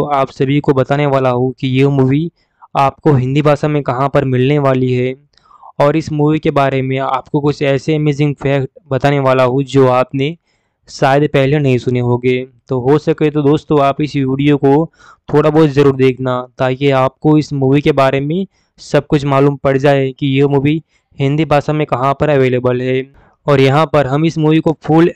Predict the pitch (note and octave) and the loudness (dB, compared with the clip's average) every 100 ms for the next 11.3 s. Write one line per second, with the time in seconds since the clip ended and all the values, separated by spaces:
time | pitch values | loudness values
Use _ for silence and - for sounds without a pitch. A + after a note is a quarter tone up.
0 | E3 D3 - D#3 C#3 C#3 D3 C3 C3 B2+ | -4 -8 -6 -4 -2 0 0 0 0 -2
1 | C3 C#3+ C#3+ C#3+ C#3+ C#3+ C3+ - D3 D3 | -6 -6 -6 -6 -2 -2 -2 -2 -2 -2
2 | C#3+ C#3+ D3 D3 C#3+ C#3+ C#3+ C#3+ C3+ C#3 | -4 -2 -2 -4 -6 -6 -4 -4 -4 -4
3 | D3 D3+ C3 B2+ B2+ B2+ C3+ C3 C3 C3 | -4 -4 -2 -2 -2 -2 -4 -6 -6 -6
4 | C#3 _ _ _ _ C#3 C#3 D3 E3 E3+ | -14 _ _ _ _ 2 2 2 0 0
5 | E3+ D#3 E3 D#3 C#3 D3+ D#3 D3+ C#3+ D3 | -2 -2 -4 -4 -4 -2 -2 -2 -2 -4
6 | C#3 C3+ D3 - C3+ - C3+ C3 B2+ C3 | -4 -4 -4 -4 -6 -4 -4 -2 -4 -4
7 | D3+ - _ _ C#3 D3+ D#3 E3+ D#3+ D#3+ | -6 -10 _ _ -2 -2 0 -2 -2 -6
8 | D3+ C#3+ D3+ D3+ D#3 D3 C#3+ D3 C3 C3+ | -4 -4 -2 -2 -2 -2 0 -2 -2 0
9 | C3 B2+ B2+ C3+ C3 C3 C#3+ C#3+ E3+ D#3+ | 0 -2 -4 -4 -6 -4 -4 -4 -2 -2
10 | D3+ - D#3+ - D3 C#3 D3 D#3 C#3 C3+ | -4 -2 -4 -4 -4 -4 -2 -2 0 0
11 | C#3+ D3+ | -2 -4